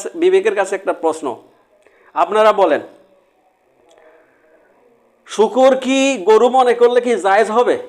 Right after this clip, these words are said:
হালাল হবে কি? কোনোদিন আউদো হা-, আউদো কি হালাল হবে? কখনো হালাল হবে না। শুকরকে যদি গরু মনে করে, কেউ বক্ষণ করে, এটা কখনো হালাল হবে না। কিয়ামত হয়ে গেলেও এটা কোনোদিন হালাল হবে না।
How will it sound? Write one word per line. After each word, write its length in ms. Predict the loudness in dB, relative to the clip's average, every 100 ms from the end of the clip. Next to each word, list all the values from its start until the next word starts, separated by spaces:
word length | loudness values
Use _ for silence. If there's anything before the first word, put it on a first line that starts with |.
| -20 _ _ _ _ _ _
হালাল 280 | -2 0 2
হবে 280 | 0 0 -2
কি? 140 | -4
কোনোদিন 400 | -4 -2 0 0
আউদো 300 | 2 0 0
হা-, 140 | -2 -6 -4
আউদো 280 | -4 -2 -4
কি 100 | -2
হালাল 280 | 0 0
হবে? 260 | 0 0 -2 -6 -20 _ _ _ _ _
কখনো 400 | -2 -2 -2 0
হালাল 280 | 0 0 0
হবে 220 | -4 -8
না। 100 | -14 -20 _ _ _ _ _ _ _ _ _ _ _ _
শুকরকে 720 | -8 -6 -2 0 0 0 -2
যদি 260 | 0 -4 -2
গরু 300 | 0 2 0
মনে 280 | 0 -2
করে, 280 | -2 -2 -2
কেউ 220 | -2 -4 0
বক্ষণ 480 | -2 -2 -4 -4 -2
করে, 300 | -2 0 0
এটা 160 | -2 -2
কখনো 480 | -4 -4 -4 -4 -2
হালাল 460 | -2 0 0 -2 -2
হবে 300 | -2 -2 -2
না। 220 | -2 -6 -14 _ _ _ _ _ _ _ _ _
কিয়ামত 600 | 0 2 2 2 0 0
হয়ে 320 | 0 2 2
গেলেও 240 | 2 2
এটা 160 | 2 0
কোনোদিন 500 | -2 0 0 0 -2
হালাল 440 | 0 0 0 0
হবে 260 | 0 0 -2
না। 140 | -4